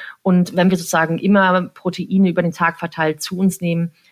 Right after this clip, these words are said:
können wir davon ausgehen, dass wir auch, äh, gut versorgt sind und, äh, der Organismus gut anspricht auf das Hypertrophietraining und tatsächlich Muskelmasse aufbaut.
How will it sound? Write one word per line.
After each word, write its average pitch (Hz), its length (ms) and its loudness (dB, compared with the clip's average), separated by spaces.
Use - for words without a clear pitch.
können 170 140 -8
wir 165 100 -2
davon 160 140 -8
ausgehen, 147 360 -4
dass 156 160 -10
wir 151 140 -2
auch, - 220 -12
äh, 151 160 -6
gut 165 200 -8
versorgt 156 440 -2
sind 240 180 2
und, 185 240 0
äh, 180 180 -2
der 170 240 -2
Organismus 165 540 -2
gut 175 220 -4
anspricht 160 800 -2
auf 147 160 -6
das 143 280 -10
Hypertrophietraining 151 960 -6
und 143 140 -14
tatsächlich 143 480 -16
Muskelmasse 143 580 -4
aufbaut. 139 540 -10